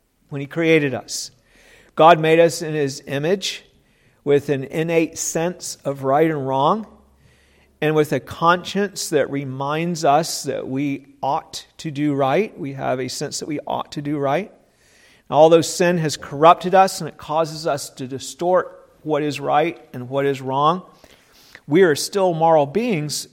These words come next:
who at least know that we ought to do right and not wrong.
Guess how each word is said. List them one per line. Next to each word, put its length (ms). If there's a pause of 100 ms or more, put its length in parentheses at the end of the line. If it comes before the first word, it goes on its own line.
who 160
at 120
least 400
know 540 (580)
that 140
we 320
ought 400 (140)
to 120
do 200
right 400 (260)
and 440
not 300
wrong. 480